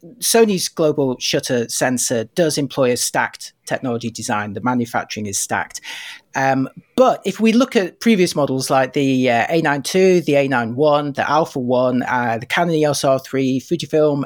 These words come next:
X H two S, I think the O M one as well from, um, Olympus O M Systems, they have stacked sensors,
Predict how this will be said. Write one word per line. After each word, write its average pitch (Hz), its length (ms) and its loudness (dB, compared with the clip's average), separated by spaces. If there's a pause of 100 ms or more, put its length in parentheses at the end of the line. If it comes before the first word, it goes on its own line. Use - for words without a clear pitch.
X - 340 -4
H - 360 -4
two 214 360 0
S, - 360 -4 (840)
I 185 60 -2
think 247 200 2
the 175 200 2
O 175 100 4
M 165 320 -2 (160)
one 156 220 0
as 117 120 -6
well 131 200 2
from, 120 560 -6
um, 120 360 -4 (160)
Olympus 123 460 -6
O 120 60 -4
M 113 100 -8
Systems, 113 460 -8 (920)
they 254 180 4
have 285 200 2
stacked - 360 -2
sensors, 233 560 2